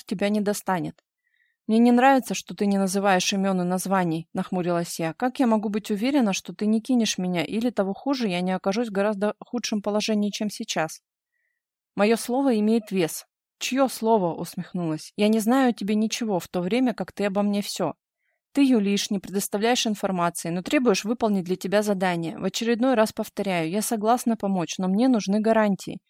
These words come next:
Если ты так хорошо осведомлен о моей жизни и происхождении, иначе не просил бы меня отправиться за твоей девушкой, то знаешь, свое слово я держу.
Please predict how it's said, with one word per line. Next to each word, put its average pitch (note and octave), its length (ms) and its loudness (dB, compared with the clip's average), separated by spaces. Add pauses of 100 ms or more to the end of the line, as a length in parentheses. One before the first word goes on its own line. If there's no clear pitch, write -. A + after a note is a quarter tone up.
(320)
Если A#3 400 0
ты G#3 160 -6
так - 160 -2
хорошо G#3 360 0
осведомлен G3+ 600 0
о F#3 40 0
моей F3+ 280 0
жизни A3+ 400 0
и E3 40 -4
происхождении, F3+ 840 -4 (300)
иначе G#3+ 380 2
не G3+ 100 2
просил G#3+ 380 -2
бы F3 120 -2
меня F3+ 300 0
отправиться E3+ 600 -2
за E3 100 -6
твоей F3 260 0
девушкой, D#3+ 520 -6
то A3+ 140 4
знаешь, G#3 420 4
свое F#3+ 320 2
слово G#3+ 320 -2
я F3 180 -2
держу. G3 480 -2